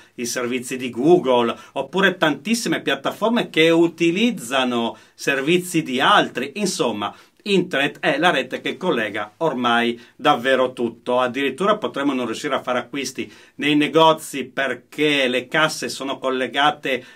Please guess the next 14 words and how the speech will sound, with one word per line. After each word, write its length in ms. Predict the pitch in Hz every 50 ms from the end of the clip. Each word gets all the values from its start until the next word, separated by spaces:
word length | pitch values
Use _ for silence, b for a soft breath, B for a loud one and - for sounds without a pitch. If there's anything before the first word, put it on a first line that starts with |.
| B
a 100 | - 123
un 80 | 127 123
database 720 | 123 131 127 131 139 131 127 151 160 165 156 143 - -
che 100 | - 127
sta 360 | 120 - - 143 135 135 -
in 280 | - 160 151 143 139 135
remoto 540 | 135 131 123 131 151 190 214 214 160 - -
per 180 | - 117 110
sapere 520 | - - 123 110 - - 123 123 117 110 B B B B B
i 120 | - 147 -
prezzi, 400 | - 127 131 170 208 - - 139
oppure 380 | 120 - - - 139 143 135
non 200 | 131 131 131 127
possiamo 640 | 127 131 120 - - - 151 143 147 156 143 131 B